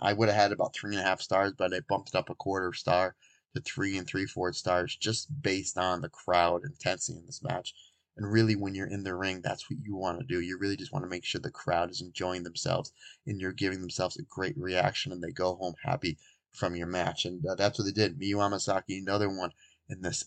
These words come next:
absolutely stacked Stardom roster that is just improving by leaps and bounds, and she's just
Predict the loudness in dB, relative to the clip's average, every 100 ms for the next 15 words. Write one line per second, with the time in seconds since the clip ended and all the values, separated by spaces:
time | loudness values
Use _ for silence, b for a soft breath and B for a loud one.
0 | 0 4 4 2 -2 -2 -2 -2 -2 0
1 | 0 0 -4 -4 2 4 4 2 -4 0
2 | 4 4 2 -2 -4 -4 _ _ _ -2
3 | 2 4 2 -2 -2 0 -2 -8 -10 -4
4 | -2 -2 -2 0 0 -4 -8 -8 0 2
5 | 2 -2 -8 -4 -4 -2 -6 -6